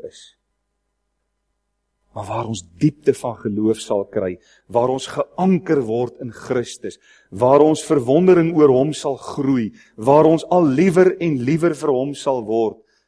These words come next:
is daar by die biduur, waar ons saamkom, as ons die las van gebed in ons harte voel. Mag die Here dit daar opwek, want ons het die Here so nodig.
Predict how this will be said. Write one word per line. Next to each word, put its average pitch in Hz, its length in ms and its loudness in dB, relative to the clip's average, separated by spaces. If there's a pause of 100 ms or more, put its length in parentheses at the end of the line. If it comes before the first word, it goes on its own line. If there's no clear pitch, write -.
(140)
is 101 100 -16
daar 117 380 -4
by 120 120 2
die 110 120 -4
biduur, 87 560 -12 (880)
waar 107 240 -4
ons 107 220 -10
saamkom, 110 580 -2 (800)
as 107 220 -12
ons 104 160 -12
die 104 180 -2
las 98 480 -4
van 113 160 -10
gebed 101 460 -4
in 98 100 -14
ons 95 160 -18
harte 90 360 -14 (120)
voel. 92 180 -20 (840)
Mag 107 240 -6
die 110 120 -8
Here 104 240 -4
dit 104 160 -8
daar 92 320 -6
opwek, 110 480 -12 (1600)
want 98 160 -18
ons 107 140 -8
het 104 80 -4
die 98 140 -4
Here 107 160 -14
so 113 200 -2
nodig. 90 420 -12